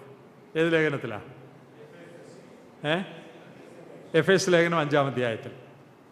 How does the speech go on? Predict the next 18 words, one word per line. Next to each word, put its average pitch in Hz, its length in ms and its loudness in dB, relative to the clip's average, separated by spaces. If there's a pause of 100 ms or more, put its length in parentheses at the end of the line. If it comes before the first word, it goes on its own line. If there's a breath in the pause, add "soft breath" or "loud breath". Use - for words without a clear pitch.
(960)
അപ്പോ 165 160 2 (280)
നാല് 202 440 4
പ്രാവശ്യം 196 540 2
ഈ 185 60 4
സ്റ്റേറ്റ്മെന്റ് 175 520 0
വേദപുസ്തകത്തിലുണ്ട്. 147 840 0 (1600)
അപ്പോൾ 185 320 -4
തന്നെ 165 340 0 (180)
ഇത് 147 160 -4
വളരെ 143 360 0
പ്രധാനപ്പെട്ടൊരു 160 720 -2
കാര്യമാണ്, 143 440 -2
നമുക്ക് 139 320 -6
ഊഹിക്കാം. 127 380 -4 (120)
കാരണം 139 280 -4 (400 loud breath)
നാല് 170 460 2
വട്ടം 190 380 2
ഒരേ 170 280 4